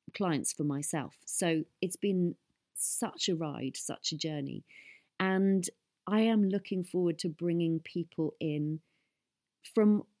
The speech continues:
all different backgrounds and experiences as doulas to talk about what it's been like for them, what their journey has been.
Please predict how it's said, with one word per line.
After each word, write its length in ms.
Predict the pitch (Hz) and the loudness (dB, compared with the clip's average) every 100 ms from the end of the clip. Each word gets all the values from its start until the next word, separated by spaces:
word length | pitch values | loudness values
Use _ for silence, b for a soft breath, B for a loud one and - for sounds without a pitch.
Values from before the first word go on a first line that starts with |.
| _ _ _ _ - | _ _ _ _ 2
all 380 | 247 262 254 233 | 6 8 8 6
different 720 | 180 220 - 190 170 - - _ - - | 4 0 0 0 0 0 -4 _ -14 -6
backgrounds 640 | 196 - 196 185 180 175 | -4 -4 -4 0 2 2
and 80 | 165 | 0
experiences 880 | - - 190 180 170 - - 147 - | -2 -2 0 0 0 0 0 0 -2
as 220 | 165 160 | -4 -4
doulas 340 | - 156 151 151 | -2 -2 -2 -2
to 80 | 214 | -2
talk 320 | - 220 214 | -2 -2 -4
about 320 | 180 175 160 - _ _ _ _ | -6 -6 -8 -12 _ _ _ _
what 160 | 196 233 | 0 2
it's 140 | - | 2
been 200 | - 226 | 2 2
like 240 | 220 214 - | 2 -2 -2
for 120 | 214 | -2
them, 320 | 185 254 175 | 0 0 0
what 180 | 170 - | -2 -2
their 180 | 220 240 | 0 0
journey 480 | 175 180 156 143 143 | 0 -2 0 -2 -2
has 140 | 165 - | -4 -2
been. 500 | 208 175 127 127 | 0 0 0 -4